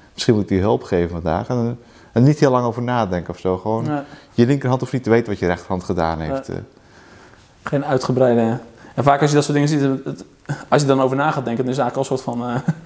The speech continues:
Speaker 2: <laughs> is, is de zegendrager van weg. Eigenlijk moet je
Speaker 1: Ja.
Speaker 2: gewoon gelijk doen. Het moet eigenlijk een soort van natuurlijke reactie zijn om gewoon die ander te zien staan en, eh.
Speaker 1: Ja, ja, ik had op een gegeven moment, op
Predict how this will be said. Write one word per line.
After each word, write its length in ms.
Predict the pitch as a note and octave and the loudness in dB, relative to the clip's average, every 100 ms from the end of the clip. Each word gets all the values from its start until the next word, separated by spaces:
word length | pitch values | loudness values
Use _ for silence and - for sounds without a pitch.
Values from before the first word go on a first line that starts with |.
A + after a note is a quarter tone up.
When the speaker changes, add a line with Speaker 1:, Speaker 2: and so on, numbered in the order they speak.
| - | -20
Speaker 2:
<laughs> 340 | - - - | -20 -20 -8
is, 120 | - D#3 | -4 0
is 120 | - | 2
de 80 | C3 | 4
zegendrager 520 | D3 D#3+ D3 C3 C3 | 4 4 4 4 2
van 140 | C#3+ | -2
weg. 120 | C#3+ C3+ | 0 2
Eigenlijk 140 | B2+ | 2
moet 60 | C3+ | 4
je 60 | B2+ | 2
Speaker 1:
Ja. 60 | |
Speaker 2:
gewoon 140 | C#3 D3 | 2 -4
gelijk 140 | C#3+ | -4
doen. 80 | D3 | -4
Het 100 | C#3 | -6
moet 80 | C#3 | -6
eigenlijk 60 | C#3+ | -8
een 60 | |
soort 140 | C#3 C#3+ | -8 -8
van 100 | C#3+ | -6
natuurlijke 380 | C3+ E3+ D3 | 0 2 2
reactie 340 | C#3+ D#3 - C3 | 0 -2 -4 -4
zijn 200 | B2 B2 | -4 -2
om 180 | C#3 C#3 | -6 -4
gewoon 360 | C3 C3 C3 | -2 -2 -2
die 140 | C3 - | -4 -2
ander 200 | C3+ C3 | -2 -2
te 100 | C3+ | 0
zien 160 | C#3 | -2
staan 340 | C#3 C3+ C3 C3 | -2 -2 -2 -2
en, 260 | - C3 B2+ - | -4 -4 -4 -6
eh. 60 | D3 - - - | -10 -14 -12 2
Speaker 1:
Ja, 300 | C3 A#2 B2 | 4 4 2
ja, 140 | C3+ B2 | 4 6
ik 80 | |
had 120 | C3 C#3 | 4 4
op 60 | |
een 60 | C3+ | 4
gegeven 220 | C#3 C3 | 4 2
moment, 160 | B2+ | 0
op 60 | B2 | -2